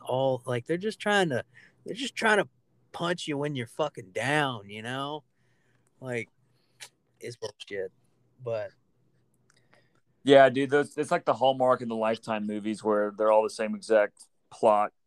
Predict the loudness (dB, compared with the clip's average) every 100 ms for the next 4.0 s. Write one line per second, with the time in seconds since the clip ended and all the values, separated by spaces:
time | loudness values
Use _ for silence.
0 | -8 -4 0 -2 -2 -6 -4 -2 -2 -2
1 | -6 -8 -10 -6 -6 -6 -12 _ -10 -2
2 | -2 -2 -4 -2 0 0 0 -2 -4 -6
3 | -8 -6 -4 -2 -2 -6 -8 -10 -8